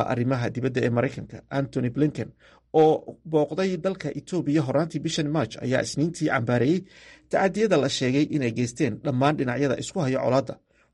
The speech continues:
wuxuuna soo dhoweeyey ballanqaadyada lagu raadinayo cadaalad ku meel gaar ah. Dowladda Ethiopia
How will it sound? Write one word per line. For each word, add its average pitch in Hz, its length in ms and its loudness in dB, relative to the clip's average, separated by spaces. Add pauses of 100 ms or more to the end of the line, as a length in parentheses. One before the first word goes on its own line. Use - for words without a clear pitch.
wuxuuna 123 140 -2
soo 143 200 4
dhoweeyey 123 400 2
ballanqaadyada 120 680 0 (300)
lagu 175 180 0
raadinayo 139 480 2 (320)
cadaalad 143 360 4 (140)
ku - 140 -18
meel 127 160 -2
gaar 123 220 -4
ah. - 100 -20 (560)
Dowladda 120 320 2 (100)
Ethiopia 127 440 0